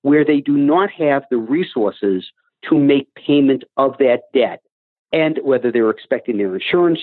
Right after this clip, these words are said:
to, or there are gaps in the insurance, the reality is that every year we keep on accumulating more and more of that burden. Where we've gotten involved as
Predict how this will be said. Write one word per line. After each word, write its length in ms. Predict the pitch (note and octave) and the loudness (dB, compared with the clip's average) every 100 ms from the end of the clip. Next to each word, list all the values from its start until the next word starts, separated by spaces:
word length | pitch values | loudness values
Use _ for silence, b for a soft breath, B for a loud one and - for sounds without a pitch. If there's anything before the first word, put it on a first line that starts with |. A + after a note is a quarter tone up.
| - | -2
to, 300 | D#3+ D3+ D3+ A#2 | 0 0 -4 -4
or 120 | A2 | -4
there 140 | G2 | -2
are 100 | F#2 - | -6 -2
gaps 320 | C#3+ D#3 - | 0 0 -2
in 80 | D#3 | -2
the 80 | D3 | 0
insurance, 420 | C3 C#3+ B2+ A#2+ _ _ _ - | 0 0 0 -2 _ _ _ -4
the 60 | B2+ | 0
reality 640 | B2+ C3+ C#3+ C#3+ C#3 C3 | 2 2 2 0 -2 -2
is 80 | B2+ - | -2 -4
that 100 | - - | -12 -6
every 240 | C3+ C#3+ | -4 -4
year 220 | B2+ B2+ | -2 -4
we 160 | A#2 A#2+ | -4 -10
keep 260 | - C3 | -8 -2
on 160 | A#2+ A2 - | -2 -2 -8
accumulating 920 | - - E3 E3+ D3 C#3 B2+ B2 A#2 b _ | -20 -4 0 2 2 2 2 0 -4 b _
more 500 | A#2+ C3 C3 B2+ - - | -2 2 4 4 2 0
and 140 | B2 | 0
more 320 | A2+ A2 G#2 | 2 2 2
of 120 | A2+ - | 0 0
that 300 | G#2+ G#2+ - | 0 0 0
burden. 320 | D3+ B2+ - _ _ _ _ | 0 0 -4 _ _ _ _
Where 200 | B2+ B2+ | 0 2
we've 340 | A#2+ C#3 G3+ G3+ | 2 2 0 2
gotten 320 | E3 D3 C#3 | 0 2 0
involved 640 | A#2+ A2+ G#2+ G#2+ G#2 G#2+ _ | 0 0 0 0 -2 -6 _
as 280 | A#2+ G#2+ G#2+ | -2 0 0